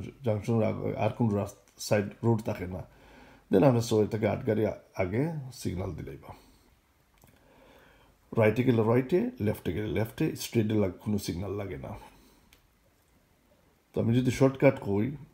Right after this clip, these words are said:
if you turning left, you must signal left। If you turning right, you must signal right।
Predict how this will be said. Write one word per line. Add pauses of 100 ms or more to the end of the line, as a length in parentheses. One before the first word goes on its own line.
(200)
if (100)
you
turning
left, (3500)
you
must
signal
left। (1400)
If
you
turning
right, (580)
you
must
signal
right।